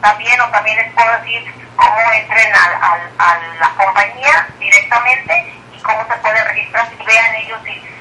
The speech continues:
toda la información en general.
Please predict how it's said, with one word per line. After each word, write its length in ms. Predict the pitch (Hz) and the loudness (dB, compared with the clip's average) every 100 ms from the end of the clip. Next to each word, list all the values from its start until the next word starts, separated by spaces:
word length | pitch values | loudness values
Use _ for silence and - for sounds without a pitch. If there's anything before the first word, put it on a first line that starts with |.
| - - - - | -20 -8 -8 -8
toda 320 | - 220 233 240 | -4 -2 0 -2
la 60 | |
información 640 | - 220 214 220 208 233 277 - - | -2 -2 0 0 0 2 2 0 -12
en 120 | - | -6
general. 460 | 202 185 180 170 | -2 2 2 2